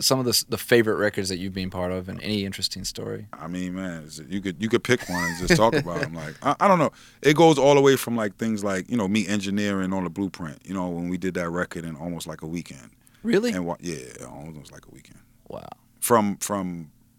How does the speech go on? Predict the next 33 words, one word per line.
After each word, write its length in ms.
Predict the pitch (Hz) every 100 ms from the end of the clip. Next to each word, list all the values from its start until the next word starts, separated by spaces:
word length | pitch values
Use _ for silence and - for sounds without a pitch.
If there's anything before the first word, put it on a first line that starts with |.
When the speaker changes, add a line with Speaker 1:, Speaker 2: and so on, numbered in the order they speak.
| _ _ _ _ _ _ _
Speaker 2:
f-, 320 | - - - - -
eh, 40 | 65 50 50 52
like, 180 | 60
Friday 440 | - - 113 120 107
afternoon, 460 | 104 101 104 98
there 80 | 87
were 100 | 82
no 120 | 85 82
records, 480 | 85 - - -
you 80 | 82
know 60 | 87
what 100 | 92
I 0 |
mean? 180 | 101 98
Like, 160 | 71
none. 300 | 80 95 - _ _ _ _ _ _ -
And 220 | 85 82
we 80 | 87
were, 140 | 82
like, 200 | 80 78 -
in 220 | 95 95
it, 100 | -
just 200 | 78 -
in 160 | 98 107
there. 180 | 73 82
And 120 | 85
Kanye 380 | - 95 87 85
comes 240 | - 87 -
through 280 | 95 92
with 180 | 85 78
the, 200 | 85 80 -
you 80 | 90
know 180 | 90